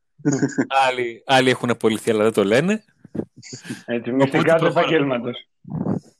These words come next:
Speaker 2: Όντως. Οπότε προχωράμε. Ναι, έχουμε μπει πλέον για τα καλά. Είμαστε και λόγω της κατάστασης,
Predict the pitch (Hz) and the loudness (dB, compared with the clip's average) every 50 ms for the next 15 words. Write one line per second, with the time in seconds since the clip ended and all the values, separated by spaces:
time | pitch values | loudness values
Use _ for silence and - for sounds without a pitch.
0 | _ _ _ _ _ - - 247 233 208 170 - - 269 220 208 208 - 214 - | _ _ _ _ _ -12 -10 -10 -10 -6 -2 2 4 4 4 4 2 -2 -4 -4
1 | - - 190 175 165 170 175 160 - 156 - - 139 131 110 107 107 117 123 113 | -2 -2 0 2 2 2 2 2 0 0 2 4 4 4 4 2 0 0 2 2
2 | 101 101 107 110 110 - 113 113 104 104 117 - - 117 117 117 110 110 104 - | 2 2 0 0 -2 -2 -2 -2 -2 -2 -4 -4 0 0 0 2 2 0 0 0
3 | - - 107 104 98 92 90 92 95 98 98 - - - 101 98 - _ - _ | 0 0 0 0 0 0 -2 -4 -6 -8 -10 -10 -8 -8 -8 -8 -8 _ -20 _
4 | _ _ _ _ _ - - 131 120 120 127 151 151 175 170 - - - - 139 | _ _ _ _ _ -2 0 2 2 4 4 2 2 2 0 -2 -2 -2 0 0
5 | 127 - - 143 151 147 - - 127 117 - - 135 160 175 - - - | 0 2 4 2 2 2 2 -2 -2 -2 -2 -2 -2 -2 -2 -4 -10 -20